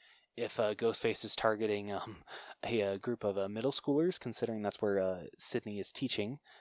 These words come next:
So, I mean, how, how do you, th-, who do you think, 'cause he's already killed Stu, so,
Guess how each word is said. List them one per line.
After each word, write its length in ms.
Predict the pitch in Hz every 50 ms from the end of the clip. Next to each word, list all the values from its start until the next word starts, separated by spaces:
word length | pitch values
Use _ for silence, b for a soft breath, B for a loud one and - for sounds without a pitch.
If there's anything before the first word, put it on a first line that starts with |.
| b b b
So, 600 | - - - 131 117 110 110 110 107 110 113 110 -
I 80 | 101 120
mean, 160 | 113 107 104
how, 220 | - - - 123 117
how 240 | - - 127 123 120
do 80 | 120
you, 100 | 120 120
th-, 540 | - - - - _ _ _ _ _ - -
who 140 | - 151 139
do 80 | 147
you 80 | 147 135
think, 420 | - - 123 120 113 - - - _ _ _ _ _ _ _ _ _ _ _ _ _ _ _ _ _ _
'cause 260 | - 165 139 - - b b b b b b b _ _ _ _ _ _ _ _ _ _ _ _ _ _ _ _ _ - _ -
he's 180 | 135 151 160
already 220 | 170 185 196 175 -
killed 400 | - 170 160 147 139 123 110 - _ _ -
Stu, 420 | - - - - 117 95 - - - - - _ _ _ _ _ - -
so, 640 | - - - 139 117 113 113 107 107 104 98 -